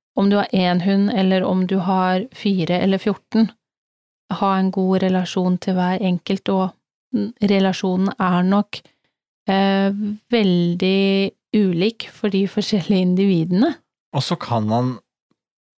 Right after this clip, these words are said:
Speaker 2: være litt lydløs.
Speaker 1: Ja.
Speaker 2: Altså, fordi at det er jo den kontakten der, og det å kunne på en måte bare, mm,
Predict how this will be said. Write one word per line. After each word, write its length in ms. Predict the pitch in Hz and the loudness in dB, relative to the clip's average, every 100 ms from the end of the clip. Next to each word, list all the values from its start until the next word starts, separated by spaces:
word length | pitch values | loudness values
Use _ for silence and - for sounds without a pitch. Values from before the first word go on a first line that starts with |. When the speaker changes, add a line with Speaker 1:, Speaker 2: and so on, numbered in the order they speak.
| _ _ _ _ _ _ | _ _ _ _ _ _
Speaker 2:
være 340 | 131 120 101 104 | -2 0 0 -2
litt 220 | 113 - | -6 -4
lydløs. 520 | 110 104 101 107 - - _ _ _ _ _ _ | -6 -4 -4 -6 -8 -14 _ _ _ _ _ _
Speaker 1:
Ja. 160 | - 269 - | -2 0 0
Speaker 2:
Altså, 320 | 139 131 131 - - | 0 0 -2 -8 -20
fordi 480 | - 165 147 123 120 | -4 -2 0 -2 -2
at 160 | 123 - | -2 -2
det 180 | 127 | -4
er 300 | 131 113 110 120 | -2 -2 0 0
jo 220 | 139 139 | 0 -2
den 220 | 120 113 | -2 -4
kontakten 640 | 120 135 127 113 - - 131 | -4 -4 -4 -10 -10 -6 -2
der, 240 | 147 131 - _ _ _ _ _ - | 0 0 -4 _ _ _ _ _ -2
og 540 | 127 123 123 127 131 147 - 98 101 | 0 2 -2 -4 -10 -20 -20 -20 -14
det 240 | 127 117 117 | -6 -2 2
å 140 | 123 | 0
kunne 380 | 123 120 120 120 | 0 0 0 -2
på 200 | 113 - | -4 -6
en 40 | 117 | -6
måte 300 | 110 - 113 | -6 -8 -6
bare, 320 | 113 104 113 113 113 104 95 _ _ _ _ _ _ _ - - | -2 -2 0 0 -2 -4 -10 _ _ _ _ _ _ _ -20 -16
mm, 400 | - 131 135 131 | -10 -8 -8 -10